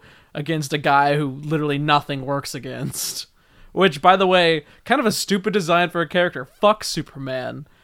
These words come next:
You know? Who likes a guy who's like, "Oh, yeah,"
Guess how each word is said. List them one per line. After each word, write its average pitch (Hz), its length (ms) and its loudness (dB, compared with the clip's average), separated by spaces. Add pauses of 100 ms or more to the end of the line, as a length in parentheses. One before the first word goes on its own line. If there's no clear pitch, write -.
(160)
You 175 120 -2
know? 220 300 4 (600)
Who 294 220 6
likes 254 240 4
a 220 80 2
guy 208 240 12
who's 185 100 6
like, 170 180 6
"Oh, 202 260 10
yeah," 170 520 6